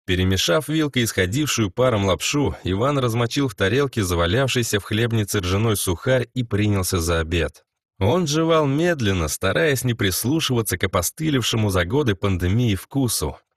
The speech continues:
Он ел эту дрянь каждый день минимум два раза. Картошка, рис, перловка, макароны. Настоящие макароны, а не дерьмо из бич-пакетов.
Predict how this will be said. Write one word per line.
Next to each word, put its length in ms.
Он 300
ел 320
эту 240
дрянь 400
каждый 480
день 320
минимум 460
два 220
раза. 440
Картошка, 840
рис, 360
перловка, 640
макароны. 720
Настоящие 920
макароны, 580
а 100
не 140
дерьмо 400
из 140
бич-пакетов. 880